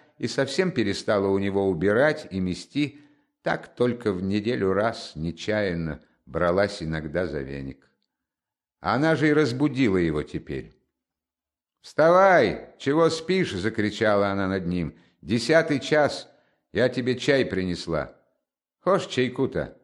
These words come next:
Поди отощал!» Жилец открыл глаза, вздрогнул и узнал Настасью. «Чай-то от хозяйки, что ли?» — спросил он медленно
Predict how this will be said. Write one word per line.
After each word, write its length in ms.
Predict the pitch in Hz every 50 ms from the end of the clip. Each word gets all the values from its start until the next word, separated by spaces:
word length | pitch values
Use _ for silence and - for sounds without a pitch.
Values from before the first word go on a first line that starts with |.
| _ _ _ _ _ _ _
Поди 220 | - 101 117 131 143
отощал!» 1000 | 139 143 139 143 135 127 - - - - 151 160 151 147 - - - - - _ _ _ _ _ _ _ _ _ _ _ _ _
Жилец 480 | 52 60 69 98 107 113 117 110 113 -
открыл 380 | 101 85 - - 98 104 98
глаза, 480 | 87 87 95 92 85 87 117 127 127 123 - - _ _ _ _ _
вздрогнул 600 | - 65 71 78 185 208 110 113 113 104 98 98
и 80 | 92 90
узнал 360 | 87 82 73 78 90 95 95
Настасью. 680 | 95 90 82 - - - 73 69 - - - 65 - _ _ _ _ _ _ _ _ _ _ _ _ _ _ _ _ _ _ _ _ _ _ _ _ _ _ _ _ _ _ _ _ _ _ _ _
«Чай-то 600 | - - - 113 107 101 92 - - 92 85 87
от 260 | - - 95 98 -
хозяйки, 640 | - - 92 92 87 87 113 131 143 - - - 76
что 300 | - - - - 76 73
ли?» — 100 | 71 69 - -
спросил 500 | - - - 76 80 73 - - 80 78
он 140 | 80 76 78
медленно 560 | 80 87 98 104 104 104 104 98 95 92 90